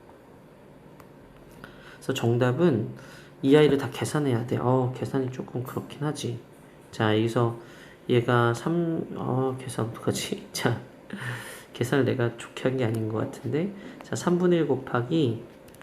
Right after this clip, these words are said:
다른 색깔로 해야지. 자, 삼분의 일 곱하기 삼십분의 구.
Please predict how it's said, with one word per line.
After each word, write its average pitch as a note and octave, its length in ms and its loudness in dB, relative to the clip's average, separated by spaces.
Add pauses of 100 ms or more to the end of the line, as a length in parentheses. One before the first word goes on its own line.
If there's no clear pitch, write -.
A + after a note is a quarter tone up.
(120)
다른 A2+ 220 -6
색깔로 - 340 -12
해야지. - 360 -8 (420)
자, - 340 -8 (960)
삼분의 F#3 480 4
일 D3+ 160 4
곱하기 B2+ 680 0 (1040)
삼십분의 D#3 760 -2
구. A#2+ 220 -6